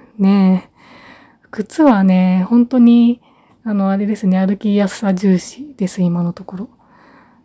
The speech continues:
うん。まあ、ある意味自分を大切にしていますよねっていう。<laughs> その、自問自答ファッション的にはちょっと意味が違うとは思うんですけど。うんと、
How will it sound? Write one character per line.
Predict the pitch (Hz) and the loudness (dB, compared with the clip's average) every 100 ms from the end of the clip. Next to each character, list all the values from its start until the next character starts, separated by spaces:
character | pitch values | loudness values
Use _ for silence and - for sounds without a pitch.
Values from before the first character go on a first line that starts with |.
| _ _ | _ _
う | 202 | 0
ん。 | 180 170 - _ _ _ _ | 0 -2 -12 _ _ _ _
ま | - 202 | -4 0
あ、 | |
あ | 220 | 4
る | |
意 | 202 | 4
味 | 175 180 | 4 2
自 | 180 | 2
分 | 185 185 | 2 2
を | 185 | 0
大 | 196 175 | -4 -6
切 | 185 208 | -6 -4
に | 175 175 180 | -4 -4 -6
し | - | -10
て | - | -8
い | 175 180 | -8 -4
ま | 175 | -6
す | 180 175 | -4 -6
よ | |
ね | 165 180 185 _ | -2 -2 -2 _
っ | |
て | - | -16
い | 170 | -16
う。 | 226 - 220 220 202 202 - _ | -14 -14 2 4 4 -2 -10 _
<laughs> | _ - - - - _ | _ -20 -20 -20 -20 _
そ | - | -2
の、 | 196 190 190 208 233 | 0 2 0 -4 -8
自 | 214 | -4
問 | 214 208 | 0 0
自 | 208 | 0
答 | 214 208 208 | -2 -2 -2
フ | 214 | -4
ァ | 226 214 | -6 -6
ッ | 196 | -4
シ | - | 0
ョ | 202 | 0
ン | |
的 | 190 196 202 | 0 -2 0
に | 196 | 0
は | 170 160 180 _ _ _ | 0 -6 -14 _ _ _
ち | 196 | -16
ょ | |
っ | |
と | - | -8
意 | 175 | -6
味 | 175 170 | -4 -6
が | |
違 | 170 175 170 | -8 -6 -6
う | 170 170 190 - | -6 -8 -14 -20
と | - 185 | -8 -6
は | 170 | -2
思 | 180 | 0
う | 170 | 0
ん | |
で | 165 | -2
す | - | -8
け | 190 | -6
ど。 | 190 277 _ - - - - _ _ _ _ | -6 -6 _ -20 -20 -20 -20 _ _ _ _
う | 220 208 | -4 -2
ん | 202 | -2
と、 | - 202 202 202 | -2 -2 -2 -4